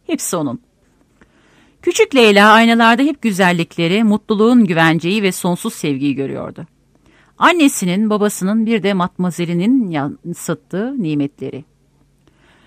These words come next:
Babası Hasanzade İbrahim Bey, sonradan Çeyrekgil soyadını aldı. Safranbolulu.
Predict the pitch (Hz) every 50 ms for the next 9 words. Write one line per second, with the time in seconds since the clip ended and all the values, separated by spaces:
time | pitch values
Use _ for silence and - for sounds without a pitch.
0 | _ _ _ _ _ _ 180 208 302 370 349 359 349 - - 381 392 359 294 240
1 | 240 - 247 226 214 214 185 190 208 190 190 190 220 208 185 147 160 160 156 160
2 | 170 160 147 139 143 170 233 285 311 294 - - - 240 214 202 196 180 151 170
3 | 202 247 254 - - 214 185 190 190 208 202 _ _ - 147 - - - 139 131
4 | 131 135 139 139 127 127 131 131 120 175 226 302 330 _ _ _ _ _ _ _
5 | _ _ _ _ _ - - 233 208 208 - 233 220 208 190 160 135 127 - -
6 | - - 151